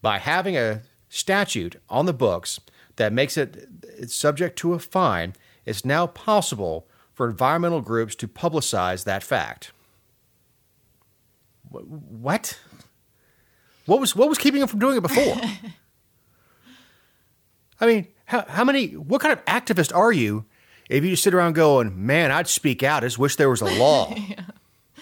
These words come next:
Speaker 2: Yeah, it's pretty bad. This is
Speaker 1: Ah.
Speaker 2: Virginia. I mean, they don't even know what they're doing half the time up there.
Speaker 1: What if the balloon leaves Virginia and ends up in Mar-, in Maryland?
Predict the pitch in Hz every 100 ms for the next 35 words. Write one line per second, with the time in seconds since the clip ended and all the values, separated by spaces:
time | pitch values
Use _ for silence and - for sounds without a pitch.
0 | - _ _ _ _ _ _ _ _ _
1 | _ _ 202 180 175 196 - 233 - 240
2 | 214 190 175 175 175 - _ _ _ _
3 | _ _ _ _ _ _ _ _ _ _
4 | _ _ _ _ _ _ _ 262 302 302
5 | 180 262 180 190 196 180 165 156 - 214
6 | 208 202 190 - _ 226 240 262 254 226
7 | 208 208 190 175 185 185 175 160 - 165
8 | 160 156 160 151 160 _ _ _ _ _
9 | _ _ _ _ _ _ _ _ - 170
10 | 262 135 117 123 127 107 120 117 107 92
11 | 113 107 104 101 107 95 101 98 98 107
12 | 104 107 104 87 85